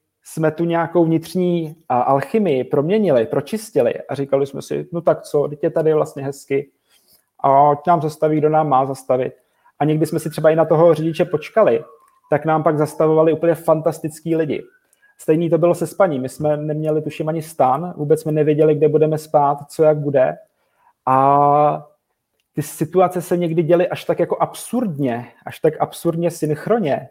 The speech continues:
jak nám to šlo na cestu, že jsme si právě všimli toho, jak se to proměňuje s tím, co my sami uvnitř prožíváme. A pak nám začalo dávat smysl takové to, jak uvnitř,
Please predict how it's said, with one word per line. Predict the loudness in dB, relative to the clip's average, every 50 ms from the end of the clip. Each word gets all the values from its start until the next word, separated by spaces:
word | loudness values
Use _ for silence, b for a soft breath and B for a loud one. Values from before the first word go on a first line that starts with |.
| _ _ _ -4
jak | -2 -2 -2 -2
nám | -2 -2 -2 -2
to | -4
šlo | -2 -2 -2 0
na | 0 0
cestu, | -2 -4 -8 -8 -8 -10 -8 -8 -8 -8 -12 _ _ _ _ _ _ _ _ _ _ _ _ _ B B B B B B B B B B B
že | -2 2 4 6 8 8 8 8 8 6 4 4 2
jsme | 0 0 -4 -4
si | -2 0
právě | 2 2 2 2 0
všimli | -2 -4 -4 -2 -2 -2
toho, | 0 0 0 2 2 2 2 0 -2 b b b b b b b -2
jak | -2 -2 -2 -2
se | -4 -4 -2
to | -2 -2
proměňuje | 0 0 0 0 0 0 -2 0 0 0 -2
s | -4 -6 -8
tím, | -6 -6 -6 -4
co | -4 -4 -4
my | -4 -2
sami | -2 -2 -2 -2 -2
uvnitř | -2 -2 -2 -2 -4 -6 -6
prožíváme. | -4 -4 -4 -4 -2 -2 0 2 2 2 0 -2 -6 -8 -12 -16 _ _ _ _ _ _ _ _ _ -10
A | -6
pak | -2 -2 -2 -2 0
nám | -2 0 0
začalo | -2 0 2 2 4
dávat | 6 6 6 6 4 2
smysl | 0 -6 -6 -4 -2 -2
takové | -2 -2 0 2 4 4 4 4
to, | 2 2 2 2 2 2 0 -4 -6 -4
jak | -4 -2 -2 -2 -4
uvnitř, | -4 -4 -2 -2 -2 -2 -4 -6 -14